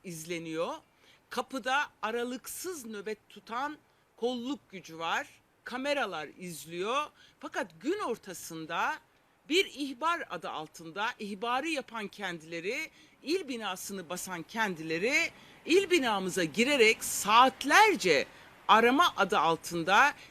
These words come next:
etrafı dağıtarak il ve ilçe eş başkanlarımızı gözaltına aldılar. Bu da yetmiyormuş gibi dört gün gözaltı süresini uzattılar. Şunu asla unutmayalım.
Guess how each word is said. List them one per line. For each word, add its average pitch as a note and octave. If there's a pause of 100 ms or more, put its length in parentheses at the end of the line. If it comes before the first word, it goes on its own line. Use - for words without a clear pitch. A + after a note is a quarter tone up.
etrafı A#3
dağıtarak E3+ (380)
il C4+
ve F3+
ilçe F#3+
eş -
başkanlarımızı E3+ (280)
gözaltına B2
aldılar. F#2+ (440)
Bu C#4+
da F4+
yetmiyormuş D4
gibi A3+ (540)
dört F4
gün B3
gözaltı A#3+
süresini G#3+
uzattılar. D3 (340)
Şunu E4 (600)
asla D4
unutmayalım. F3